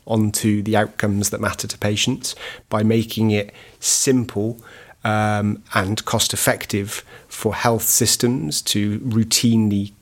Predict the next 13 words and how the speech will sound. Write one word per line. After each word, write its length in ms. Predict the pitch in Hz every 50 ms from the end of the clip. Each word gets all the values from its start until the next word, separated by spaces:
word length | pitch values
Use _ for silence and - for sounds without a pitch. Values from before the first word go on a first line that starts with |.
| _ _
collect, 600 | - - 113 107 104 110 - - - - - - - - - _ _ -
u-, 440 | 107 107 107 117 117 117 117 113 - -
and 160 | 113 107 107
use 360 | 107 117 123 120 120 110 -
this 180 | - 104 95 -
data 500 | - 104 101 101 101 - 101 98 101 - - - - - - _
to 100 | - 110
improve 400 | 104 104 - - 123 120 113 117
the 80 | 113 104
lives 440 | 107 107 104 104 104 98 98 -
of 120 | 101 95 95
individual 560 | 101 104 104 101 98 120 117 - 120 117 110
patients, 640 | 113 117 110 110 104 - 120 113 87 - - -